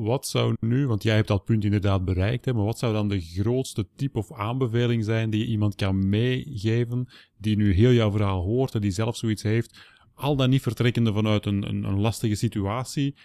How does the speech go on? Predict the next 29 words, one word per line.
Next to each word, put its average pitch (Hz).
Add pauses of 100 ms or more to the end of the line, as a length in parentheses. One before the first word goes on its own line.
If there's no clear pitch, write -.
(140)
maar 107
die 104
echt 120
wel 117
zoiets 104
heeft 110
van, 101
"Goh, 117 (100)
ik -
wil 113
die 101
stappen 107
ook 113
zetten, -
ik -
wil -
ook 117
opschuiven 101
naar 101
die 113
ideale 98
dag." 92 (720)
Wat 113
is 113
dan 110
jouw 104
tip 120
of 107
aanbeveling? 98